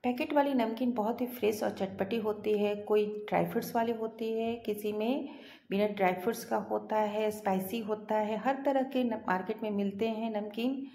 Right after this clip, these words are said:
जो कि बहुत ही खाने में टेस्टी लगते हैं। तो आज हम मार्केट वाली नमकीन घर पे बनाएंगे फ्रेश,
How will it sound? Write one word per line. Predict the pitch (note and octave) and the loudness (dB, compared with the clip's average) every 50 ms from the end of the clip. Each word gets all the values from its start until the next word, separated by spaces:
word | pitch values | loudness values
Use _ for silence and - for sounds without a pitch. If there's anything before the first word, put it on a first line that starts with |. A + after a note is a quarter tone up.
| - - - - - - _ _ _ _ _ | -18 -20 -20 -20 -20 -20 _ _ _ _ _
जो | F#3+ G#3 | 0 0
कि | G3+ G#3+ G#3 | 2 2 2
बहुत | G#3 G3 F#3+ G3+ G3 | 2 4 4 4 4
ही | A3+ G#3 | 2 -4
खाने | - - G3 G3 G3+ G#3 | -2 -2 0 0 0 0
में | G#3 G3+ | -2 -4
टेस्टी | - - F#3 - - - A3 A3 | -4 -4 -4 -4 -4 -4 -2 0
लगते | G#3+ A3 A3 - - - A#3 | 0 -2 -2 -4 -6 -2 -2
हैं। | A3+ A3 A3 A3 A3 - | -2 0 -2 -4 -4 -4
तो | A3 | -4
आज | - F#3+ G3 G#3+ A#3 A#3 | -2 0 2 2 2 0
हम | - G3+ A3 A3+ A3+ A#3 A3 | -2 -4 -2 -2 -2 0 2
मार्केट | F#3 F3 F3 F#3 F#3+ - A3+ - A#3 | 2 2 2 2 0 -2 -4 -2 2
वाली | A3 G3+ G#3 G#3+ | 2 4 4 4
नमकीन | G3+ G3 G3 G3 G3+ G#3+ G#3 | 2 0 0 0 0 0 0
घर | G3 F#3 F#3 | 0 -2 -4
पे | F#3 - G#3+ | -2 -2 -2
बनाएंगे | G#3+ A3 G#3+ G#3+ G#3+ A3 A3+ A3 A3 A#3 A#3 | 0 0 0 2 0 0 0 -2 -2 -4 -4
फ्रेश, | - - - - G#3 A3 A#3+ A#3+ - - | -4 -4 0 2 4 4 4 2 -2 -8